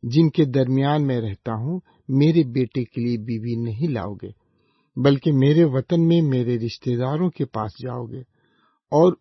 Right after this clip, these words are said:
انہی میں سے میرے بیٹے کے لیے بیوی لاؤ گے۔" اس کے نوکر نے کہا، "شاید وہ عورت میرے ساتھ یہاں آنا نہ چاہے۔ کیا میں اس صورت میں آپ کے بیٹے کو اس وطن میں واپس لے جاؤں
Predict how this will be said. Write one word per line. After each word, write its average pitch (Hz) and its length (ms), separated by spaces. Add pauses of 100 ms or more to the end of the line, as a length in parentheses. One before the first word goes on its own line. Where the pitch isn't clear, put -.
انہی 175 320
میں 180 140
سے 165 220
میرے 135 340
بیٹے 120 340
کے 135 200
لیے 113 280 (440)
بیوی 196 300
لاؤ 107 260
گے۔" 104 180 (1040)
اس 160 180
کے 151 120
نوکر 120 340
نے 113 180
کہا، 110 340 (340)
"شاید 147 520 (360)
وہ 127 240
عورت 135 500
میرے 123 260
ساتھ 120 420
یہاں 113 280 (100)
آنا 113 340
نہ 127 240
چاہے۔ 175 360 (840)
کیا 175 180
میں 170 220 (100)
اس 175 120 (160)
صورت 139 340
میں 170 120 (180)
آپ 131 280
کے 131 140
بیٹے 123 400
کو 160 360
اس 147 200
وطن 139 400
میں 165 160 (280)
واپس 127 500
لے 117 160
جاؤں 165 340